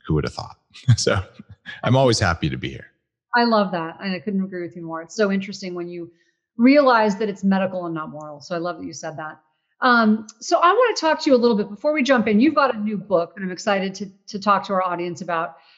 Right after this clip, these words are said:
Speaker 2: Um, but I wanna hear a little bit about how you've been during covid. What have you been doing? Um, since you are the father of biohacking and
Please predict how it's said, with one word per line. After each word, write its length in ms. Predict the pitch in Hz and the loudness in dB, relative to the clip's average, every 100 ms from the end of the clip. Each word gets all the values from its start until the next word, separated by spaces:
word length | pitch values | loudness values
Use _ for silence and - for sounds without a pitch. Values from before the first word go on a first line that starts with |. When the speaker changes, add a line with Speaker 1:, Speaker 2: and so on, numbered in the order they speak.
| _ | _
Speaker 2:
Um, 160 | 269 247 | 4 6
but 80 | 277 | 6
I 60 | |
wanna 300 | 277 302 392 | 6 6 4
hear 140 | 349 311 | 2 2
a 40 | |
little 200 | 247 294 | 2 0
bit 100 | 302 | -2
about 200 | 240 220 | -2 0
how 120 | 202 | 2
you've 260 | 254 240 196 | 0 2 0
been 320 | 208 247 147 | 0 0 -2
during 260 | 147 196 196 | -4 -2 0
covid. 440 | 185 240 175 135 | 0 0 0 -6
What 160 | 180 233 | -4 -2
have 80 | 269 | -2
you 100 | 269 | 0
been 140 | 240 | 0
doing? 500 | 226 240 190 165 - _ _ - | 0 -2 -2 -4 -8 _ _ 0
Um, 140 | 214 | 2
since 220 | 233 214 | 2 0
you 180 | 277 277 | 2 4
are 140 | 247 | 4
the 120 | 214 - | 2 0
father 300 | 247 240 220 | 0 0 -2
of 120 | 190 | 0
biohacking 840 | 202 208 202 185 185 190 214 202 | 0 2 0 -2 -4 -4 -2 0
and 160 | 170 | -2